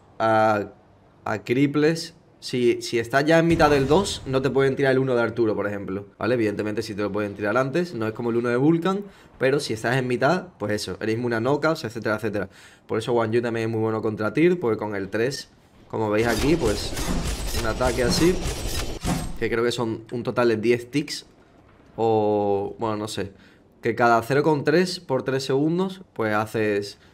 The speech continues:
no sé si son nueve o diez, haces un daño, ¿no? Que evidentemente va con escalado y tal. Y lo más importante de todo, robas protecciones, ¿vale? Robas aquí hasta un, hasta diez protecciones por stack, máximo cuatro stacks, es decir, tienes que dar, pues,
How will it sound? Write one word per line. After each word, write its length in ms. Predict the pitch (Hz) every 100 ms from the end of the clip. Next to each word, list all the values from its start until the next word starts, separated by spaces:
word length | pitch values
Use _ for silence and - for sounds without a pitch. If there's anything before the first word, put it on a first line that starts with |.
| _
no 80 | 107
sé 60 | 123
si 60 |
son 180 | 120 113
nueve 220 | 117 135
o 80 | 127
diez, 320 | 117 156 - - - 104 - -
haces 260 | 135 147
un 320 | 135 135 123 110
daño, 340 | 104 104 139
¿no? 140 | 151 - - _ _ - -
Que 80 | 104
evidentemente 720 | 101 101 107 107 104 107 104
va 140 | 104
con 140 | 101 107
escalado 460 | 110 117 131 135
y 80 | 131
tal. 320 | 156 185 196 -
Y 320 | 151 196 - -
lo 100 | 127
más 120 | 120
importante 480 | 123 127 120 131 127
de 80 | 120
todo, 400 | 143 156 175 170 - - -
robas 580 | 120 117 131 139 151 - _
protecciones, 800 | 123 127 113 120 107 87 - - - -
¿vale? 280 | 117 139 - - - - _ -
Robas 180 | 101 113
aquí 220 | 110 110
hasta 200 | 117 117
un, 440 | 110 107 110 110 104
hasta 220 | 107 110
diez 160 | 104 113
protecciones 460 | 123 123 117 120
por 180 | 123 127
stack, 340 | 123 165 185 127
máximo 380 | 117 - 123
cuatro 240 | 113 104 123
stacks, 340 | - 175 -
es 60 | 110
decir, 220 | 104 120
tienes 200 | 104 104
que 80 | 110
dar, 220 | 113 98 - _ - _ _ _
pues, 160 | - -